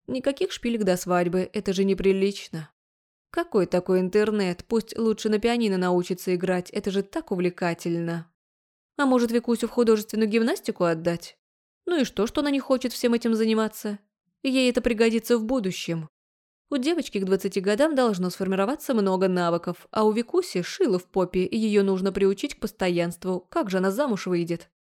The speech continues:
Вот наш Ростик настоящим мужчиной растёт, пример для таких мальчиков. Викуся тоже должна быть неповторимой.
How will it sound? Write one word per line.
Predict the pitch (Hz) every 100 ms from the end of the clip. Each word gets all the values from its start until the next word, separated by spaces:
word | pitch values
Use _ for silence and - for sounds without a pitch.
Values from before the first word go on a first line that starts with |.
| _
Вот | 247 262
наш | 311 403
Ростик | 226 185 180 190
настоящим | 214 208 233 339 -
мужчиной | 339 320 - 190 185
растёт, | 180 180 - 185 -
пример | - 220 202 254
для | 247
таких | 226 190 190 190
мальчиков. | 190 180 175 185 185 - - _ _ _ _
Викуся | - 285 277 254 269
тоже | 208 185
должна | 180 180 175 180
быть | 180 -
неповторимой. | 202 190 180 180 170 170 165 -